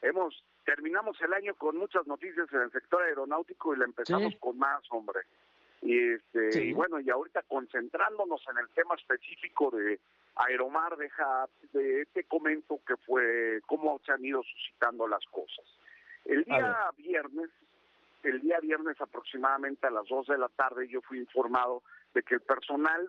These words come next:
Speaker 1: del Aeropuerto Internacional de la Ciudad de México, eh, estaba tomando el hangar uno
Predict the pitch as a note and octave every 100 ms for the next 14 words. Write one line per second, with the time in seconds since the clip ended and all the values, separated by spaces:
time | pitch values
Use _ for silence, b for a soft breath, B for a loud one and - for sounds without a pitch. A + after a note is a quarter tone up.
0 | - - B2+ B2+ A#2+ A#2+ A#2+ D3 D3 D3+
1 | C#3 B2 A2+ A#2 - A#2+ C3 C#3+ B2+ A#2
2 | - C3+ C#3 D3 C#3+ C#3+ - - - C#3
3 | - _ _ B B - C#3 A#2+ - D3
4 | D3 - C#3 C3 C#3 D3 - - A#2+ A#2+
5 | B2 C#3 C#3+ - D#3+ C#3 C#3 C#3